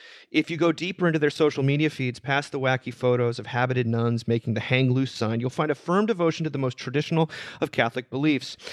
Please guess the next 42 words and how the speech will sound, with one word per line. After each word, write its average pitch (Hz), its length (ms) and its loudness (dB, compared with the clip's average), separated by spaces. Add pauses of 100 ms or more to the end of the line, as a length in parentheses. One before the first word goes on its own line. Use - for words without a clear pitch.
(260)
And 143 140 2
then 147 100 2
she, 143 280 -4 (140)
uh, 127 160 6
profiles, 139 480 4
she 151 100 -10
profiles 131 360 0
a 110 60 -4
bunch 127 380 0
of - 80 -6
people 110 280 -6
here. 110 200 -2
One 143 220 2
is 120 100 0
Rachel 139 520 2
struggled 143 520 2
to 131 160 -6
reconcile 135 460 0
the 123 80 -4
person 151 380 0
she - 120 -10
hoped 233 340 0
she - 180 -4
would 147 160 4
be 117 300 -2 (500)
with 156 100 2
the - 80 0
person 165 380 2
she - 160 0
was 151 160 2
actually 131 340 2
becoming. 156 600 0 (480)
When 151 100 -4
she 185 140 -4
was 165 140 0
very 175 260 6
little, 170 320 2
she 170 160 -6
was 139 100 0
an 135 160 0
academic 160 460 0
wunderkind. 123 800 -4